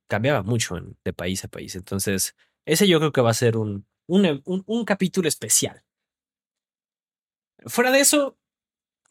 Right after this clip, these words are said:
fui a Starbucks, me tomé mi, un cafecito, me tomé unos refrescos, porque ahí en Corea hacían refrescos en Starbucks. Regresé después de tres, cuatro horas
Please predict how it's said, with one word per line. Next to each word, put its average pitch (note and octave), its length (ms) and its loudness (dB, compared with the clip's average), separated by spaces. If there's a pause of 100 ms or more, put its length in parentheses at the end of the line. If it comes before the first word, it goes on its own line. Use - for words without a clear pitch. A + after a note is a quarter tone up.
(120)
fui F#3+ 140 0
a - 20 4
Starbucks, F#3+ 400 4
me E3 80 0
tomé E3+ 200 0
mi, F3 240 0
un D#3+ 100 -2
cafecito, F#3 760 2 (640)
me C#3 160 -6
tomé C3+ 560 -6 (1080)
unos D3+ 280 2
refrescos, D#3 680 0 (380)
porque A2+ 280 -12
ahí A#2+ 120 -2
en A#2+ 80 -4
Corea A#2 240 2
hacían A#2 600 2
refrescos A#2 500 -4
en G2 80 -8
Starbucks. C#3+ 580 -2 (1900)
Regresé F3 680 2 (1120)
después C#3+ 320 0
de C#3+ 100 2
tres, D3 320 0
cuatro F3 380 2
horas E3 380 0